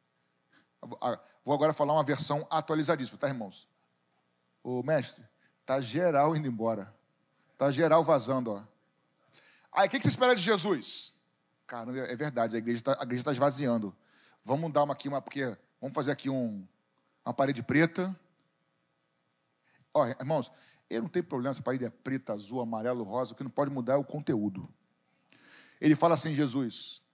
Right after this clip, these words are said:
"Ah, tá, tão indo embora? O que que você espera? Chama lá, Pedro. Vamos dar um jeito." Sabe o que ele fala? "E vocês, não querem ir embora também, não?" Olha a frase de Jesus pros discípulos: "E vocês, não querem ir embora, não?"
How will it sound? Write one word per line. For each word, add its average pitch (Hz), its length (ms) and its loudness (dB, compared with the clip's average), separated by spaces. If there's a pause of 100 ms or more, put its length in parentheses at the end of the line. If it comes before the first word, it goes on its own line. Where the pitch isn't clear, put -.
(1200)
"Ah, 196 180 2
tá, 160 320 0
tão 147 200 -4
indo 147 100 -2
embora? 131 480 6
O - 40 -16
que - 120 -6
que - 60 -2
você 247 80 0
espera? 107 640 2 (360)
Chama 240 300 0
lá, 233 180 8
Pedro. 98 500 -4 (440)
Vamos 208 200 4
dar 233 80 8
um 220 80 4
jeito." 196 240 6
Sabe - 120 -2
o - 20 4
que 190 60 -2
ele 160 80 0
fala? 175 360 4 (600)
"E 214 80 -4
vocês, 202 560 2
não 139 80 -10
querem 160 160 2
ir - 20 0
embora 147 160 6
também, 139 200 2
não?" 202 160 0 (1500)
Olha 214 280 8
a 175 40 -2
frase 220 500 2
de 202 120 2
Jesus 190 360 6
pros 185 140 -6
discípulos: 165 420 2
"E 220 60 -4
vocês, 208 320 0
não 156 80 -4
querem 151 140 0
ir - 20 -2
embora, 135 180 4
não?" 160 220 -4